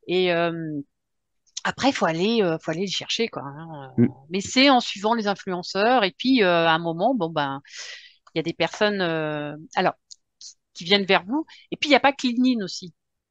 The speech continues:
Speaker 1: Il y a un
Speaker 2: Mm.
Speaker 1: moment, euh, il y a, il y a Instagram, il y a Facebook, euh, il y a Twitter. Et toutes ces personnes se recoupent entre elles.
Speaker 2: Mm.
Speaker 1: Enfin, euh, on les retrouve aussi sur d'autres, euh,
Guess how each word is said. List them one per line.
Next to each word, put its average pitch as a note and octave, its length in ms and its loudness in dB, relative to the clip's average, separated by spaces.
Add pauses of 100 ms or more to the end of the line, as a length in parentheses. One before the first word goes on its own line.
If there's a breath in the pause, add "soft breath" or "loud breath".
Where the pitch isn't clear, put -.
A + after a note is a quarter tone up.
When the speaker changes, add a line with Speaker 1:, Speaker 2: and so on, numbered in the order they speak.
(140)
Speaker 1:
Il E3 60 -12
y - 20 -2
a E3+ 40 -2
un - 20 -6
Speaker 2:
Mm. E3 40 -6
Speaker 1:
moment, G#3 480 4
euh, D#3+ 600 0 (680 loud breath)
il F3 60 -4
y F3+ 40 4
a, E3+ 60 6
il F3+ 220 -6
y F#3+ 60 4
a F#3 60 8
Instagram, G#3+ 720 4
il G#3+ 40 -4
y G3 40 -2
a F3+ 60 -2
Facebook, A3+ 840 -4
euh, F3+ 280 4
il F3+ 80 -4
y F#3 40 2
a F3+ 60 0
Twitter. B3 480 2 (500)
Et G3+ 320 -2 (100)
toutes - 180 -10
ces - 140 2
personnes C#4+ 500 4 (240)
se - 180 -8
recoupent A3+ 480 4 (180)
entre - 220 -2
elles. F3+ 160 4 (140)
Speaker 2:
Mm. B2 100 6 (560)
Speaker 1:
Enfin, F3+ 320 2
euh, E3+ 760 -2
on F#3+ 80 -2
les G3 120 4
retrouve G3+ 400 -2
aussi G#3+ 340 -4
sur - 260 -8
d'autres, B3 320 -4
euh, E3+ 640 0